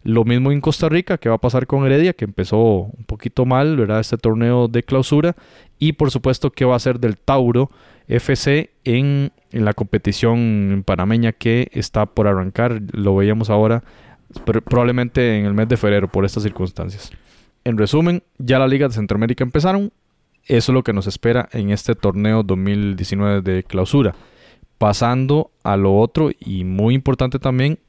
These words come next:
Liga de Campeones. Esa es otra de las competiciones que tendremos este año, donde tenemos seis representantes del área de Centroamérica.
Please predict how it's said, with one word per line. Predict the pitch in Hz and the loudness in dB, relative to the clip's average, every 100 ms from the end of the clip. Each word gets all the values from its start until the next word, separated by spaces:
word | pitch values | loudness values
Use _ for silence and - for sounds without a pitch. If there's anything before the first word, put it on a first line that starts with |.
| - | -4
Liga | 123 139 156 165 | 0 2 2 -2
de | 147 117 | -2 -4
Campeones. | - 98 135 143 98 | -4 -4 0 0 -2
Esa | 110 127 | -2 -4
es | 123 | -2
otra | 143 151 139 | -2 0 -2
de | |
las | 110 | -4
competiciones | 107 98 - 101 110 120 | -6 -10 -8 -4 -4 -4
que | - | -6
tendremos | - 95 101 113 120 - - _ - - _ _ | -6 -4 -2 0 0 -4 -10 _ -20 -20 _ _
este | 120 - - 127 | -2 -2 0 0
año, | 127 139 156 - | 0 -2 -4 -8
donde | 120 123 135 143 | 0 0 2 0
tenemos | 113 120 135 - | 0 0 -2 -4
seis | - - 156 156 - - | -10 -4 0 0 -2 -4
representantes | 107 113 101 - 98 117 123 123 139 - - - _ _ - | -2 0 -2 -4 -4 -2 -2 -2 -6 -8 -14 -20 _ _ -12
del | 98 107 131 131 | -4 0 2 2
área | 127 127 | 2 2
de | |
Centroamérica. | 110 101 101 107 107 - - | 0 -2 0 0 0 -2 -10